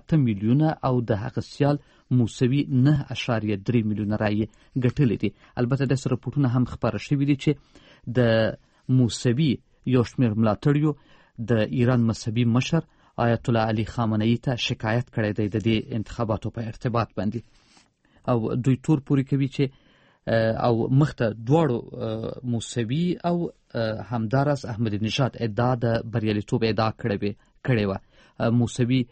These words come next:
حکومت د رایو په شمیرلو کې په درغلۍ تورن کړی دی. پرون تر ټاکلي وخت څلور ساعته رایه اچول ځنډني شول ځکه چې ډیرو خلکو په انتخاباتو کې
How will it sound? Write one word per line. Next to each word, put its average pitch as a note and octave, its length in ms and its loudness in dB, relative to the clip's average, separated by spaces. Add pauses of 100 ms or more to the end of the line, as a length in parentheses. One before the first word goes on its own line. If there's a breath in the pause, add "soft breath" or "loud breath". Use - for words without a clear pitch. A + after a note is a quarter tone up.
(200 soft breath)
حکومت B2+ 300 2
د A2 100 -2
رایو A#2+ 300 2
په - 60 -8
شمیرلو B2 460 0
کې C3+ 160 -8
په A#2 80 -2
درغلۍ A2 420 0 (220)
تورن A2 240 -2
کړی G#2+ 260 -4
دی. A2 120 -6 (400 soft breath)
پرون C#3 240 4 (100)
تر C3 180 -2
ټاکلي C#3 380 0
وخت C3+ 220 -2 (200)
څلور C#3+ 220 2
ساعته A2+ 460 -2
رایه A#2 300 0
اچول A#2+ 340 0 (200)
ځنډني A2 340 0
شول D3+ 240 0
ځکه D3 260 -2
چې - 120 -4 (320 soft breath)
ډیرو C3 260 0
خلکو C3 300 -4
په B2 120 -2
انتخاباتو A2 600 -4
کې - 140 -2